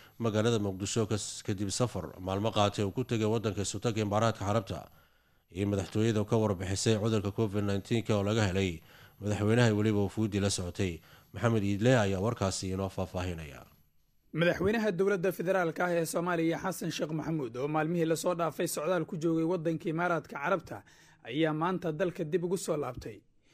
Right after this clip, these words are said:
Speaker 2: Madaxtooyada Soomaaliya ayaa faahfaahin ka bixisay kulamadii uu madaxweyne Xasan Sheekh kula soo qaatay madaxda waddanka Imaaraadka Carabta gudaha dalkaasi, iyadoona dhinaca kale madaxtooyada Soomaaliya ay xaqiijisay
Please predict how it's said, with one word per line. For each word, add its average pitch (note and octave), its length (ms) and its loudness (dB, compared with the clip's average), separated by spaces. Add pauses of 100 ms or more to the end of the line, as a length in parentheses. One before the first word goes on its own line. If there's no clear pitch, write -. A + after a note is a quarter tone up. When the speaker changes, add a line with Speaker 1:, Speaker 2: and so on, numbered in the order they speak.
(220)
Speaker 2:
Madaxtooyada D3 540 0
Soomaaliya D#3+ 540 0
ayaa E3 220 2
faahfaahin D#3+ 420 -4
ka G3+ 100 -4
bixisay C3 340 -6
kulamadii E3 440 0
uu D#3+ 60 0
madaxweyne D#3+ 420 0
Xasan G3 300 -4
Sheekh C#3 240 -6 (380)
kula G#3+ 200 -2
soo E3+ 160 -2
qaatay C3+ 400 -4
madaxda D#3+ 360 -2
waddanka D#3+ 380 -2
Imaaraadka D#3+ 440 -2
Carabta E3+ 340 -2
gudaha E3 320 -2
dalkaasi, D#3 600 -4 (500)
iyadoona D#3 340 0
dhinaca D#3+ 320 -2
kale E3+ 180 0
madaxtooyada D#3+ 520 0
Soomaaliya D#3+ 560 -2
ay F3+ 120 0
xaqiijisay C3+ 680 -2